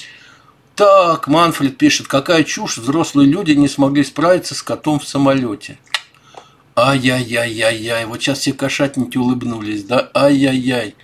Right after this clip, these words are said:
Почитайте, по-моему, у Конрада Лоренца есть, э, рассказ о том, как кошка с котятами загнала на дерево медведя, понимаете? И нафиг им это надо?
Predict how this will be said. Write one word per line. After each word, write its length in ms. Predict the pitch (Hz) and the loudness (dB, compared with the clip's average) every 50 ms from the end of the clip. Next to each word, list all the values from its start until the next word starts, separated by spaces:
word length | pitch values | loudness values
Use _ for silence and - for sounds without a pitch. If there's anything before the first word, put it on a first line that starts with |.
| _ _ _ _ - - - _ _ _ - | _ _ _ _ -20 -20 -20 _ _ _ -6
Почитайте, 600 | 151 143 - 190 - - 220 208 202 - 147 139 | -2 -2 -2 -2 0 0 2 2 2 0 -4 -6
по-моему, 500 | 131 - - 175 196 220 220 196 185 170 | -4 -2 -2 0 0 0 -2 -2 -2 -2
у 20 | |
Конрада 440 | - 180 185 175 170 165 156 147 147 | -2 0 0 2 2 2 2 2 2
Лоренца 520 | 147 170 202 208 196 165 139 127 - - 139 | 2 2 2 0 0 0 -2 -2 -2 -2 -2
есть, 460 | 131 123 117 113 98 - - - - | 0 0 -2 -4 -6 -8 -12 -14 -14
э, 340 | - - 101 107 110 95 - - - | -14 -12 -10 -10 -10 -12 -14 -16 -18
рассказ 580 | - - 127 135 135 - - 160 160 147 - - | -10 -8 -6 -6 -6 -4 -2 0 0 0 0 -2
о 60 | 135 | -6
том, 260 | 131 - 185 196 180 | -4 -4 -2 -2 -2
как 300 | 151 - - 131 - - | -2 -2 -4 -4 -4 -6
кошка 580 | _ - 160 185 214 196 - - - 120 104 92 | _ -6 -4 -4 -4 -4 -8 -8 -8 -8 -8 -8
с 120 | - - - | -10 -12 -10
котятами 680 | - - - - 151 175 190 185 - - 107 92 90 - _ _ _ _ - - _ _ _ | -10 -10 -8 -2 0 0 0 0 -2 -10 -12 -14 -16 -20 _ _ _ _ -20 -20 _ _ _
загнала 500 | 110 110 123 123 120 123 127 135 160 175 | -8 -6 -4 -2 -2 0 2 2 2 2
на 120 | 160 139 | 2 2
дерево 400 | 120 101 120 147 151 143 135 131 | 0 2 2 2 2 2 2 0
медведя, 880 | 123 120 117 110 104 98 92 95 113 147 180 170 151 120 - - - - - - - _ _ _ _ _ | -2 -4 -6 -10 -12 -14 -8 -6 -4 -4 -2 -4 -6 -6 -10 -12 -12 -12 -12 -14 -18 _ _ _ _ _
понимаете? 500 | 98 107 120 143 165 156 - - - - - - - - - _ - | -14 -10 -6 -6 -6 -6 -8 -10 -16 -18 -18 -20 -20 -20 -12 _ 4
И 100 | 147 147 | 6 6
нафиг 480 | 151 160 196 214 208 - 185 156 - | 6 6 6 4 2 0 -4 -2 0
им 160 | 147 139 151 165 | 2 2 2 2
это 200 | 160 - - 110 | 0 -4 -8 -8
надо? 600 | 110 110 113 135 180 208 196 131 107 90 - | -6 -2 0 2 2 2 2 -2 -8 -14 -14